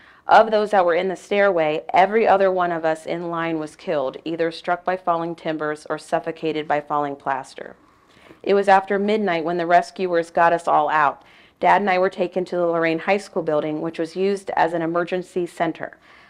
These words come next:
I remember someone coming up and spoke to me where I was laying on the floor with some other injured.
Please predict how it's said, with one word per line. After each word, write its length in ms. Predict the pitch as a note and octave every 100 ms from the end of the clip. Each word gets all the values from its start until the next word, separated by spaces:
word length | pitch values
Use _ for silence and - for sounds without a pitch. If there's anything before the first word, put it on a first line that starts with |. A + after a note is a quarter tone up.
| -
I 80 | F3+
remember 420 | F#3+ G#3 G#3 G#3+
someone 360 | G#3 G3+ F#3+ F#3+
coming 340 | G3 F#3+ F#3
up 160 | F3 -
and 120 | E3
spoke 280 | - G#3+ A3
to 80 | F#3
me 280 | E3+ D#3+ D#3+ - _ _ _ _ -
where 140 | G3+
I 60 | F3+
was 140 | F3
laying 260 | G3 F#3+ G3+
on 80 | F3+
the 80 | F3
floor 360 | F#3+ F#3+ D#3+
with 120 | E3 E3
some 140 | F#3
other 220 | F#3 G3+
injured. 420 | - D3+ D3+ D#3+